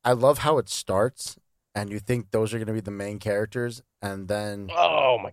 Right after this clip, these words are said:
Speaker 2: God, yeah.
Speaker 1: what was it? The Four Hearts came up?
Speaker 2: Seven of Hearts.
Speaker 1: Seven of Hearts.
Speaker 2: The Seven.
Speaker 1: Dude.
Speaker 2: And you were just like, "What?" 'Cause
Speaker 1: The
Speaker 2: you thought
Speaker 1: ending
Speaker 2: you knew how it was gonna go.
Speaker 1: No,
Speaker 2: You were
Speaker 1: the
Speaker 2: like,
Speaker 1: ending of that
Speaker 2: "Oh, easy.
Speaker 1: episode.
Speaker 2: Okay."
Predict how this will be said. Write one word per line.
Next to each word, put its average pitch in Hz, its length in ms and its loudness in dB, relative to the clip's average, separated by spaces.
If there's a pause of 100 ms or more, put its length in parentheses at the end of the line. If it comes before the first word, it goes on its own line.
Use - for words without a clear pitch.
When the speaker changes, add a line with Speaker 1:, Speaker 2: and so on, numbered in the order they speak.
Speaker 2:
God, 110 320 -8
yeah. 107 320 -4 (300)
Speaker 1:
what 123 160 2
was 117 120 -2
it? 107 120 -4
The 101 80 -2
Four 117 340 4
Hearts 107 500 -2
came 135 200 -2
up? 139 160 -2 (760)
Speaker 2:
Seven 117 300 4
of 101 60 0
Hearts. 90 440 -4
Speaker 1:
Seven 120 360 0
of 98 60 -4
Hearts. 90 360 -8 (160)
Speaker 2:
The 101 60 -6
Seven. 90 500 2 (1120)
Speaker 1:
Dude. 104 380 -2
Speaker 2:
And 147 180 2
you 156 80 4
were 160 60 4
just 139 180 0
like, 110 180 -4 (680)
"What?" 123 300 4 (240)
'Cause - 120 -2
Speaker 1:
The 139 100 4
Speaker 2:
you 135 40 -4
thought 196 300 10
Speaker 1:
ending 190 100 0
Speaker 2:
you 165 140 0
knew 170 260 10
how 147 240 8
it 139 60 10
was 135 160 2
gonna 107 180 2
go. 82 200 2 (360)
Speaker 1:
No, 131 200 10
Speaker 2:
You 156 80 4
were 135 40 6
Speaker 1:
the 131 100 8
Speaker 2:
like, 165 40 6
Speaker 1:
ending 180 60 10
of 160 60 10
that 156 100 8
Speaker 2:
"Oh, 131 200 2
easy. 170 140 6
Speaker 1:
episode. 113 180 4
Speaker 2:
Okay." 92 320 2